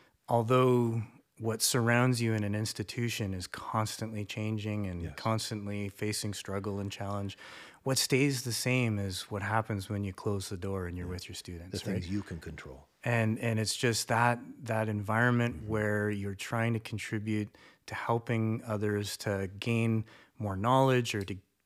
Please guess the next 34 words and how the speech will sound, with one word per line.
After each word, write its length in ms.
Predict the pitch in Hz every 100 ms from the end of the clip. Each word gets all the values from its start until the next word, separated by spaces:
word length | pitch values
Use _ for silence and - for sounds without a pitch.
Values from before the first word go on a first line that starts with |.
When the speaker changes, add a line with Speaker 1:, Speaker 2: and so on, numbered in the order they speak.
| -
Speaker 1:
ch-, 240 | - 143
you 140 | 135 117
know, 200 | 104 98
to 300 | - 110 101 - - -
provide 440 | - 104 107 113 110
them 180 | 113 107
with 180 | 101 110
additional 460 | 101 107 117 98
skill 440 | 92 - 120 117 113
to 140 | -
be 100 | 113
able 160 | 104 101
to 80 | 98
succeed 440 | - - 113 107
in 80 | 98
their 160 | 98
lives. 460 | 107 95 92 95 - - - - _ _
And 540 | 110 107 104 104 101 - _ _ -
that's 460 | 113 113 127 -
what 200 | 123 107 -
stayed 400 | - 117 107 98
the 60 |
same. 600 | - - 104 92 87 90 _ -
And, 400 | 113 110 104 - - - -
you 80 | 123
know, 80 | 120
yes, 440 | 104 120 - -
the 140 | - 117
institution 640 | 117 123 - 117 110 104
has 220 | 95 98
changed 600 | - - 117 110 107 - -
quite 200 | 151 123
a 20 |
bit, 260 | 101 95